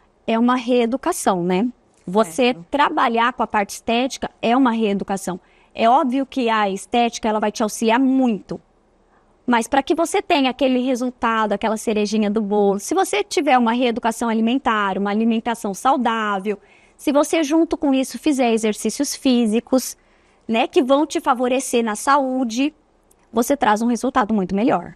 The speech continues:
Speaker 1: sem dúvida.
Speaker 2: E como que a pessoa pode escolher o, o profissional adequado pra aquele tipo de procedimento?
Speaker 1: Também, na minha opinião,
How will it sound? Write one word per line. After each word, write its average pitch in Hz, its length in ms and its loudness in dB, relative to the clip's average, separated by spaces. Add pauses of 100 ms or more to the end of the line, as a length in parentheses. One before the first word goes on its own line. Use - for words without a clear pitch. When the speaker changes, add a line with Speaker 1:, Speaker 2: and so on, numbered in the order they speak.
(120)
Speaker 1:
sem 247 420 2
dúvida. 175 500 -4
Speaker 2:
E 302 40 -2
como 480 280 0
que 349 80 2
a 320 40 2
pessoa 247 340 0
pode 247 240 -2
escolher 247 360 2
o, 247 140 -4 (100)
o 240 100 0
profissional 247 720 -2
adequado 269 640 0
pra 208 120 -2
aquele 269 280 2
tipo 233 300 -2
de 214 100 -2
procedimento? 196 920 -2 (1900)
Speaker 1:
Também, 262 400 0
na 262 120 2
minha 311 240 4
opinião, 214 600 -2